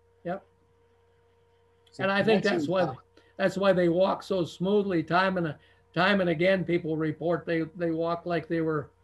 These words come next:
Speaker 1: like they were ice skating or, or riding a bike, you know, very smooth. We, we have, we have a, quite a jiggle to our walk, you know, we go up and down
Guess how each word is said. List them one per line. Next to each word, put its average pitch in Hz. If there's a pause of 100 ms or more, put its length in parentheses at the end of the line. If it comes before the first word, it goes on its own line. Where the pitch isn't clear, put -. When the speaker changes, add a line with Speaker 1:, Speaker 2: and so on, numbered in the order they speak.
(500)
Speaker 1:
like 160
they 160
were 151
ice 180
skating 165
or, 151
or 151
riding 175
a -
bike, 180
you 147
know, 139
very 160
smooth. 170 (960)
We, 165
we 170
have, 156 (220)
we 165
have 165
a, 147 (300)
quite 175
a 143 (400)
jiggle 185
to 151
our 151
walk, 156
you 165
know, 147
we 160
go 165
up 160
and 151
down 156